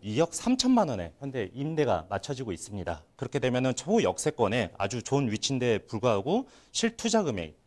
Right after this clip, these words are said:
천만 원으로 투자가 가능하다는 점 한번 볼 수 있겠고요. 월세 시 예상은 이천만 원에 월 구십만 원을 받을 수 있겠고, 대출을 활용하시면 일억 이천사백만 원 예상하시면 되겠습니다.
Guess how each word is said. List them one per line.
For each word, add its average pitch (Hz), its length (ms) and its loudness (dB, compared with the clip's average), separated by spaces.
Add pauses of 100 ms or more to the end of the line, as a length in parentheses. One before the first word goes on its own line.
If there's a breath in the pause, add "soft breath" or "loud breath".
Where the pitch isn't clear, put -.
(180)
천만 220 360 0
원으로 143 540 -2 (240 soft breath)
투자가 180 320 -2
가능하다는 123 480 -2
점 87 200 -2 (100)
한번 113 240 -8
볼 - 120 -10
수 107 140 -8
있겠고요. 92 480 -2 (440 soft breath)
월세 151 320 4
시 208 160 2
예상은 151 400 2
이천만 160 440 2
원에 87 300 0
월 104 180 2
구십만 143 440 0
원을 110 100 2
받을 92 220 -2
수 - 120 -4
있겠고, 147 600 0
대출을 110 500 0
활용하시면 180 640 0 (360 soft breath)
일억 196 300 2
이천사백만 127 680 -2
원 78 100 -12 (380 soft breath)
예상하시면 95 440 -4
되겠습니다. 80 640 -10